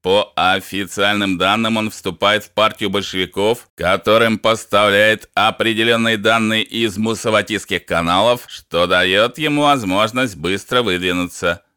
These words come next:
Непосредственно с ним работает Джафар Багиров, которому будет суждено возглавить Азербайджанскую республику на посту секретаря Ц К.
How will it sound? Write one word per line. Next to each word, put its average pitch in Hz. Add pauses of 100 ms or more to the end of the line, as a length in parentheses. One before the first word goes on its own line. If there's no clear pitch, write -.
(540)
Непосредственно 139
с -
ним 180
работает 165
Джафар 135
Багиров, 135
которому 107
будет 101
суждено 101
возглавить 101
Азербайджанскую 98
республику 98
на 90
посту 95
секретаря 92
Ц 101
К. 80